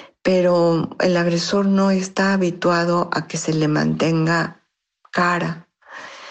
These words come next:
Y eso ha sido un, un elemento importante, sobre todo en casos muy difíciles donde el niño o la víctima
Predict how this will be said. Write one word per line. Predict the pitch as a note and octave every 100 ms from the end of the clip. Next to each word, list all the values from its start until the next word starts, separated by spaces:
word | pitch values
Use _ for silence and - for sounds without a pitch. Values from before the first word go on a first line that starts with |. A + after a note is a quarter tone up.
| - - - _ -
Y | F#3 F3+ F3 E3 E3 -
eso | F3 F3 - F#3+
ha | F3
sido | E3+ F3 E3 D#3+ D#3
un, | D#3 D#3 D#3 - - -
un | E3 E3 E3+
elemento | E3 D#3+ D#3 D3+ D#3+
importante, | D#3 - - - D#2 D2+ - E3+ - - - - - - - -
sobre | - F3+ F3+
todo | F3+ G#3+ B3
en | C4
casos | B3+ G#3+ A3 A3 G#3+ - -
muy | F#3 F#3
difíciles | F#3+ F#3+ F#3+ - G3+ G#3
donde | G3 E3+ D3+ D3+
el | - - -
niño | D#3+ F3+ F#3 F#3
o | E3
la | D3+
víctima | D#3 E3 - F#3+ G3+